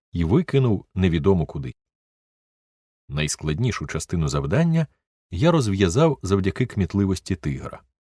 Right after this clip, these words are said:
Знайшовши після тривалих пошуків дрібнесенький клаптик записки, я тицьнув його собаці під ніс і спробував пояснити йому, що він повинен принести мені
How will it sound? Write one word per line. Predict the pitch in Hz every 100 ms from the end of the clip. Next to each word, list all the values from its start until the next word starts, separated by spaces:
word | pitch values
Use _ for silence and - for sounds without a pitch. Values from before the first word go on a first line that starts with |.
| _ _ _ _ _
Знайшовши | 87 82 123 - 214 107 80
після | 87 - 85
тривалих | 90 120 120 85
пошуків | - 139 - - 80
дрібнесенький | 67 92 90 120 - 78 -
клаптик | 85 113 107 87 73
записки, | 82 196 202 - 185 - _ _ _ _
я | 90 143
тицьнув | 190 - 202 - 170 151
його | 127 151
собаці | - 107 156 - -
під | 92 78
ніс | 110 196 - _ _ _ _
і | 92
спробував | 90 - 135 107 98 82
пояснити | 92 80 - 196 185
йому, | 80 69 - - _ _ -
що | - - 82
він | 87 208
повинен | 180 110 147 180 156
принести | - 101 92 - 160
мені | 143 135